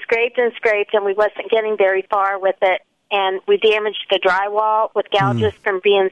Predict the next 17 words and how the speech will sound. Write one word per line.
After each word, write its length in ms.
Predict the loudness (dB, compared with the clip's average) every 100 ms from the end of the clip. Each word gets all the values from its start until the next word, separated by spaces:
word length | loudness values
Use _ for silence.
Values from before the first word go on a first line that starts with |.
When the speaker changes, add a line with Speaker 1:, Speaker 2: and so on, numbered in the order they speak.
| -4
Speaker 1:
scraped. 480 | -2 0 -2 -6 -16 -20 -14 -12 -12 -14
Speaker 2:
Okay. 160 | -20 -2 0
Speaker 1:
So 60 | 0
my 160 | -2
husband, 460 | -2 -6 -4 -6 -6 _ _ _
my 180 | -2 0 0
husband 320 | -2 -4 -2
put 140 | -4 -4 -2
stippling 460 | -2 2 0 2
on 280 | 0 -2 0
the 120 | -2 0 0
ceiling 320 | 2 0 -2
to 60 | -2 -2
cover 220 | -2 -2
up 100 | -4
the 60 | -2
gouges, 600 | 0 0 -2 0 2